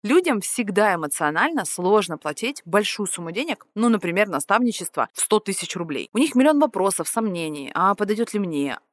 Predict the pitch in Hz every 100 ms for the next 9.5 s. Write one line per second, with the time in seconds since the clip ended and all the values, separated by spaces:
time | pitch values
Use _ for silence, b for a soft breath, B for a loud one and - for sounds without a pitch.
0 | - 170 170 165 - 190 185 180 185 185
1 | 185 180 180 175 170 - 180 180 180 156
2 | 143 117 85 175 180 208 214 208 202 202
3 | 208 - 160 156 147 156 151 - 147 151
4 | 147 - - _ 277 277 254 359 302 233
5 | 247 220 160 143 - _ 185 180 - -
6 | - 220 254 220 202 190 427 - 208 294
7 | 302 185 190 262 214 - 214 262 190 220
8 | 220 - 180 165 113 - _ - 175 180
9 | 226 175 - - -